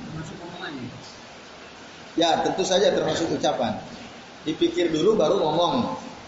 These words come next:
Speaker 2: Dipikir dulu baru melakukan. Lagi-lagi Hasan Al-Basri mengatakan, "Allah merahmati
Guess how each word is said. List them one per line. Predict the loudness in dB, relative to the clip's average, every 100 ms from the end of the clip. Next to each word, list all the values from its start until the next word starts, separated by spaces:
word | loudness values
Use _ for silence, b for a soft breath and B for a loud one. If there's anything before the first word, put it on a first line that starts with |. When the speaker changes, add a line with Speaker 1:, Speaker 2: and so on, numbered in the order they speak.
| -18 -18 -8 -4
Speaker 2:
Dipikir | -2 -2 0 0
dulu | 2 4
baru | 4 4
melakukan. | 4 0 -2 -2 -2 -4 -8 -12 -16 -18 -18 -18 -18 -18 -18 -18 -18 -18 -18 -18 -18 -18 -18 -18 -18 -18 -18 -18 -18 -18 -18 -18 -18 -10 -2
Lagi-lagi | 2 4 6 4
Hasan | 4 2 0
Al-Basri | 2 2 4 4 4
mengatakan, | 2 0 0 2 0 2
"Allah | 2 4 4
merahmati | 4 2 0 -4 -2 0 0 0